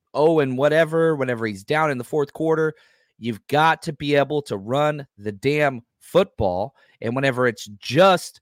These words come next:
C M C, who's incredible, team M V P, my man Phil,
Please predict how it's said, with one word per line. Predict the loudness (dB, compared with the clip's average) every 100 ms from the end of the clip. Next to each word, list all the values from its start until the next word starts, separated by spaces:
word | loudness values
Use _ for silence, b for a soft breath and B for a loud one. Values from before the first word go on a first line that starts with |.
| _
C | -14 -6 -2
M | -2
C, | -4 -4 -4
who's | -4 -6 -8
incredible, | -4 2 4 4 0 -4 _ -10
team | -6 -4
M | -2
V | -2 -2
P, | -2 -4 -4 -8 _ _ _ _ _ _ _ _ _ _ -6
my | -2
man | 0 0
Phil, | 0 2 4 4 2